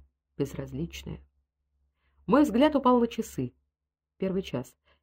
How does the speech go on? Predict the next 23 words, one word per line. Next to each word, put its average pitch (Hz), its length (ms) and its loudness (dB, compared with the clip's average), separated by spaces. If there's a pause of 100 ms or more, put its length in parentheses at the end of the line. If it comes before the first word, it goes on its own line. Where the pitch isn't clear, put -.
(100)
Я 214 200 4
находился 247 480 0
в 190 60 -2
двух 196 220 -4
шагах 190 420 0
от 190 140 -2
улицы 202 340 2
Равиньян, 208 580 2
где 135 160 2
жил 175 220 2
Гобри. 175 380 -2 (760)
«Высадите-ка 170 580 -2
меня», 123 220 -2
сказал 127 340 -4
я 127 80 -4
шофёру. 120 440 -8 (320)
«Мне 175 200 2
нужно 269 280 2
зайти 254 260 4
в 240 60 4
одно 240 160 4
место 214 280 2
неподалёку». 147 600 -6